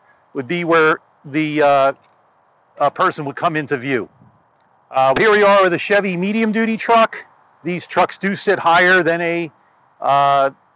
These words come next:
Chevy twenty-five hundred or thirty-five hundred. Again, I was in the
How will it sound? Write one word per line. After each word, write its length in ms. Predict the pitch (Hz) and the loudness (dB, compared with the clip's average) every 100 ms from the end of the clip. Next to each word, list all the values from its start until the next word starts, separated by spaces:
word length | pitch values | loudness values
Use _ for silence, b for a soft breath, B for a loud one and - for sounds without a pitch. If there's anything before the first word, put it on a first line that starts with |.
| _ | _
Chevy 420 | - 170 165 170 | -8 -4 -2 -4
twenty-five 560 | 151 175 180 - 160 - | -6 -6 -4 0 0 2
hundred 260 | 175 170 151 | -2 -2 -2
or 80 | |
thirty-five 560 | 131 175 190 160 180 175 | -2 -2 -2 0 0 2
hundred. 340 | 180 185 - _ b b - | 0 0 -2 _ b b -12
Again, 360 | 120 170 175 | -2 0 2
I 80 | 165 | 2
was 160 | 143 120 | 0 0
in 300 | 165 170 160 | -2 -2 -4
the 320 | 156 156 | -4 -6